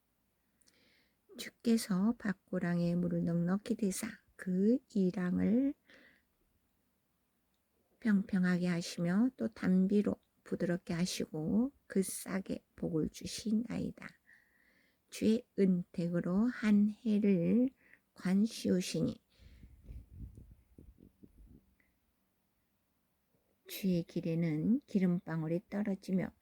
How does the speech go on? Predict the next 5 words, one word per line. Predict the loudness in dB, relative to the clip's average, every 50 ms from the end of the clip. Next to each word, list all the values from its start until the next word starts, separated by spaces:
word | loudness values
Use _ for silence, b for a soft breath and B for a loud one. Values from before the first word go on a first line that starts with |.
| _ _
들의 | -4 -2 0 0 -2 -4
초장에도 | -4 -8 -10 -8 -4 -4 -2 -2 -2 -4 -4 -6
떨어지니 | -6 -6 -6 -6 -6 -6 -6 -6 -4 -2 0 -2 -2 -4 -8 B B B B B B B B B -20 _
작은 | -10 -6 -2 -2 0 0 0 0 2 2 4 4 4 4 2 2
산들이 | 0 -2 0 2 4 4 4 4 2 0 0 0 -2 0 2 2 2 2 2 0